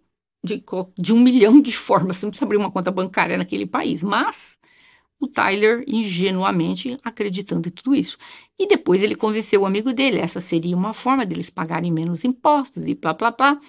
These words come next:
E tudo isso aconteceu no ano de dois mil e vinte e um. Mas devido àquela doença, que eu não posso falar aqui o nome, né, que você sabe que um montão de gente morreu, muitos países tiveram que fechar a,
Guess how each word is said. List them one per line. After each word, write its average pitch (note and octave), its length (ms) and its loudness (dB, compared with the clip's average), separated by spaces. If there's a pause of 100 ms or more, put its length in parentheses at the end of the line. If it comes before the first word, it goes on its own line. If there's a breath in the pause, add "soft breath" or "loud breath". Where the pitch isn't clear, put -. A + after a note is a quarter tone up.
(560 loud breath)
E G#4 60 2
tudo D#4 240 2
isso D4+ 200 0
aconteceu C#4+ 640 0 (260)
no F4+ 140 2
ano G3 120 2
de G3+ 100 -6
dois G3 220 4
mil F#3+ 180 2
e F#3+ 40 -2
vinte A3+ 260 -2
e G3 60 0
um. F3+ 260 -2
Mas C4+ 220 -2
devido D4 260 2
àquela B3+ 260 -2
doença, A3+ 320 0
que - 60 -8
eu F3+ 40 -2
não F3 60 -2
posso F3 200 -4
falar D#3+ 240 -2
aqui D#3+ 180 -8
o D#3+ 100 -4
nome, F#3+ 320 2
né, F#3+ 180 -2
que - 160 -20
você - 120 -6
sabe F3+ 240 -6
que F3 60 -8
um F3 40 -2
montão E3+ 240 -4
de D#3+ 60 -4
gente E3 180 -6
morreu, A#3+ 300 -2 (460 loud breath)
muitos D#4+ 280 4
países C4+ 460 2
tiveram A#3 400 -2
que - 60 -18
fechar A#3 600 -2
a, A#3+ 160 -6